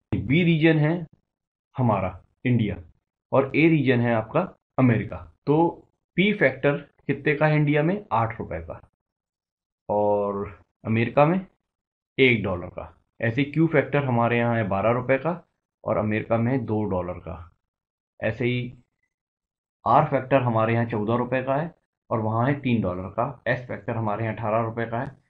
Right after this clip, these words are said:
और वहाँ है चार dollar का। ये उनकी pricing है। और अगर rate of exchange हम माने कि एक dollar पाँच रुपए के बराबर है, तो पहले हमको ए को convert करना पड़ेगा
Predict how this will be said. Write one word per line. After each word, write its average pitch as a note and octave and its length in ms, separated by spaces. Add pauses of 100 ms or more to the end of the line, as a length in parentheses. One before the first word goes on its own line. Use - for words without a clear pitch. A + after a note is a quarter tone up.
(440)
और A2 120
वहाँ G#2 300
है C#3 120 (360)
चार A2+ 220
dollar F2 320
का। E2 140 (480)
ये C3+ 160
उनकी A#2+ 240
pricing G2 480
है। - 120 (1000)
और B2+ 140
अगर C#3+ 280
rate D3+ 260
of C#3+ 160
exchange C#3+ 380
हम B2+ 160
माने G#2 260 (560)
कि D#3 180
एक C#3+ 200
dollar C3 300
पाँच C3 280
रुपए A#2+ 200
के A#2 100
बराबर F#2+ 360
है, - 140 (220)
तो D3 140
पहले B2+ 280
हमको B2+ 320
ए C3 200
को C3+ 120
convert C3 380
करना D#3 220
पड़ेगा D3+ 380